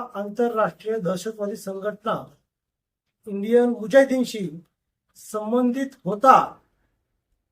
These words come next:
असं आम्ही नाही म्हणत, अशी पोलीस यंत्रणा म्हणतीये आणि त्या पोलीस यंत्रणाचे कागद तुम्हाला आम्ही दिलेले आहेत. विषय नंबर दोन,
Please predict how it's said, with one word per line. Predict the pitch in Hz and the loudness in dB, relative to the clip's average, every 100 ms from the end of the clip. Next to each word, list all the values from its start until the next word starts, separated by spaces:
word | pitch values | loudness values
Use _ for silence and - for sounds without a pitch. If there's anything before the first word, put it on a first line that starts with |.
| _ _ _ | _ _ _
असं | 185 240 - | -10 -10 -2
आम्ही | 220 269 | 4 6
नाही | 294 | 8
म्हणत, | 269 233 180 - - _ _ - | 8 6 4 0 -10 _ _ -6
अशी | 196 226 | -2 -2
पोलीस | 240 240 247 233 | -2 -2 0 -2
यंत्रणा | 220 247 254 | 0 2 2
म्हणतीये | 220 202 214 202 151 | 2 -2 -4 -4 -4
आणि | 151 _ _ _ 180 | -8 _ _ _ -8
त्या | 220 | -8
पोलीस | - 220 247 | -6 -4 -2
यंत्रणाचे | 233 220 226 226 240 | -2 -4 -4 -2 -2
कागद | 214 196 190 | -2 0 4
तुम्हाला | 233 160 160 _ _ _ _ - 196 214 | 4 2 -4 _ _ _ _ -8 -2 2
आम्ही | 214 220 | 2 2
दिलेले | 180 165 190 | -2 -4 -2
आहेत. | 185 131 - _ _ _ _ _ _ _ _ _ _ _ - | -4 -4 -12 _ _ _ _ _ _ _ _ _ _ _ -14
विषय | 190 254 | 4 8
नंबर | 254 254 262 254 | 8 8 8 8
दोन, | 247 269 196 | 10 10 8